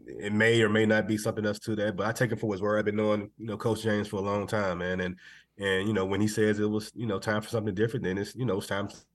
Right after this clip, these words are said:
do something different, man. Um, but yeah, that, that, man, um, like I said, it wa-, it was shocking, uh, to be honest, 'cause, I mean, you rarely, rarely see that when you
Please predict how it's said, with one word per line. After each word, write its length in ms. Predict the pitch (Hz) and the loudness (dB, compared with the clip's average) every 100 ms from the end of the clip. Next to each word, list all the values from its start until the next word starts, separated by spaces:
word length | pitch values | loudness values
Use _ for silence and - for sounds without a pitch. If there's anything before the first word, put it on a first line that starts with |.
| 110 | -6
do 80 | 107 | -4
something 220 | 110 104 | -4 -2
different, 300 | 113 139 78 | -2 -4 -6
man. 220 | 87 95 | -4 -2
Um, 300 | 92 87 85 - _ _ _ _ _ - | 0 -2 -4 -12 _ _ _ _ _ -6
but 140 | 107 | 2
yeah, 100 | 110 | 2
that, 260 | 98 113 90 | 4 2 4
that, 280 | 110 147 120 | 2 2 2
man, 340 | 117 123 123 | 2 2 2
um, 520 | 117 110 104 98 95 - _ - | 2 2 0 -2 -8 -16 _ -10
like 180 | 95 131 | -6 0
I 40 | |
said, 100 | 120 | 4
it 160 | 139 139 | 6 6
wa-, 100 | 120 | 4
it 80 | |
was 140 | 120 113 | 0 -2
shocking, 480 | 151 131 95 90 92 _ 90 | 0 0 -2 -10 -12 _ -8
uh, 340 | 92 90 87 | -4 -2 -4
to 160 | 71 - | -8 -10
be 120 | 101 | -4
honest, 220 | 98 95 | -4 -4
'cause, 120 | 98 | -4
I 60 | 101 | -4
mean, 140 | 107 | 0
you 100 | 120 | 2
rarely, 340 | 127 151 151 135 | 6 6 6 6
rarely 340 | 143 185 160 | 6 6 4
see 240 | 143 160 147 | 2 0 2
that 240 | 117 113 | 4 2
when 140 | 110 | 0
you 100 | 113 | -2